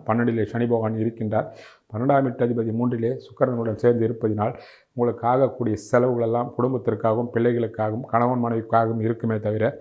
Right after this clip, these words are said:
சுபவீரியங்களாக இருக்குமே தவிர வீண் விரய செலவுகள் இருக்காது என்பதை நீங்கள் நிச்சயமாக நம்பலாம். ஆக மேஷ ராசிக்காரர்களுக்கு இந்த ஆகஸ்ட் மாத பலன் முத-, முதலில் சொன்னது போல சனி செவ்வாய் சம்பந்தப்பட்டு சொந்த ஜாதகத்தில் அதற்குண்டான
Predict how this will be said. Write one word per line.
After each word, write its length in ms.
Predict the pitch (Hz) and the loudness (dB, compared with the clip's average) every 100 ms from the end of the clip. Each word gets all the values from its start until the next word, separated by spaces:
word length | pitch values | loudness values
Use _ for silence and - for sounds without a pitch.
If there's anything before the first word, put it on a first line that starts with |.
| - - | -14 0
சுபவீரியங்களாக 560 | 127 131 127 123 120 113 | 6 6 6 2 2 0
இருக்குமே 300 | 113 - 113 110 | -2 -2 -4 -2
தவிர 240 | 110 110 113 | -2 -2 0
வீண் 180 | 127 123 | 2 2
விரய 140 | 117 110 | 0 0
செலவுகள் 380 | 131 120 117 113 | -2 -2 -2 0
இருக்காது 340 | 117 117 117 107 | -2 0 -2 -2
என்பதை 240 | 107 110 131 117 | -2 -2 -2 -4
நீங்கள் 200 | 107 107 | -4 -6
நிச்சயமாக 380 | 107 117 117 107 | -4 -4 -2 -4
நம்பலாம். 360 | 107 110 107 - - - - _ 110 | -4 -2 -2 -2 -10 -20 -20 _ 0
ஆக 120 | 107 107 | 0 2
மேஷ 240 | 127 131 | 0 2
ராசிக்காரர்களுக்கு 800 | 117 117 110 120 117 113 104 - 139 135 | 2 2 0 2 2 2 -2 -2 -4 -2
இந்த 100 | 117 110 | 0 2
ஆகஸ்ட் 280 | 123 123 113 | 4 2 -2
மாத 160 | 110 107 101 | -2 0 2
பலன் 200 | 117 131 - - _ 117 | 4 4 0 -14 _ 0
முத-, 240 | 123 131 127 | 2 2 2
முதலில் 340 | 123 131 131 - | 2 4 2 0
சொன்னது 260 | 123 120 117 | -2 0 0
போல 120 | 117 117 - - - - | 0 0 -2 -8 -20 -2
சனி 160 | 123 131 127 | 0 2 2
செவ்வாய் 320 | 120 127 117 | 2 2 2
சம்பந்தப்பட்டு 600 | 120 120 117 120 104 147 151 | 2 2 0 -2 0 2 2
சொந்த 180 | 127 127 123 | 2 2 4
ஜாதகத்தில் 480 | 123 110 110 143 131 | 4 2 0 0 0
அதற்குண்டான 500 | 113 131 123 131 135 | 2 2 2 2 2